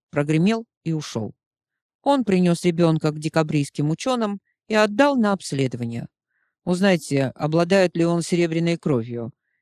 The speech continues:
и пригодна ли она как оружие". Учёные принялись за обследование. Вскоре выяснилось, что кровь у ребёнка обычная, мёртвая,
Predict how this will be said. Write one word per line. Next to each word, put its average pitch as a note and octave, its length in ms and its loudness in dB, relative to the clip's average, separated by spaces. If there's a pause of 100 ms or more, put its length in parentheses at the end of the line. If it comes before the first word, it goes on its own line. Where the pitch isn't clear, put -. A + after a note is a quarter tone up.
и D#3+ 80 -2
пригодна F#3 460 4
ли D3 120 2
она D3 340 2
как - 200 -4
оружие". C3 580 0 (340)
Учёные D#4 520 2
принялись F#3+ 480 4
за G3+ 140 2
обследование. C#3+ 760 -2 (460)
Вскоре A3+ 420 4
выяснилось, G3 640 2
что - 240 -2
кровь C#4 320 0
у A3+ 40 4
ребёнка F#3+ 560 2
обычная, C#3+ 580 -4
мёртвая, C3 600 -4